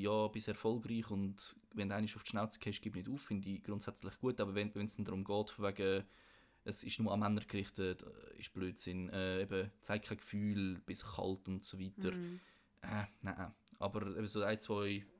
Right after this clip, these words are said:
Speaker 1: immerhin ein, zwei gute Punkte hat's im Buch rein.
Speaker 2: Ja, ja, ja. Was ist vom Kollegen, hast du gesagt?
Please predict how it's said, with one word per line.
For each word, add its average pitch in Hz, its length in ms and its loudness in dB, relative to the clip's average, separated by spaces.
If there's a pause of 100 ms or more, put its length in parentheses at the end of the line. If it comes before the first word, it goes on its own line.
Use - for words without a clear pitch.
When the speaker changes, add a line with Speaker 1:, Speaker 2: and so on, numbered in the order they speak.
(180)
Speaker 1:
immerhin 123 220 0
ein, 117 160 2
zwei 117 100 -2
gute 107 260 2
Punkte 98 320 -2
hat's - 140 -8
im 95 80 -4
Buch 92 200 -2
rein. - 280 -8
Speaker 2:
Ja, 202 180 -6 (160)
ja, 196 160 -6 (100)
ja. 185 200 -8 (160)
Was 214 120 -2
ist 226 60 0
vom 226 160 -2
Kollegen, 196 360 0
hast 226 100 -4
du - 60 -14
gesagt? - 300 -12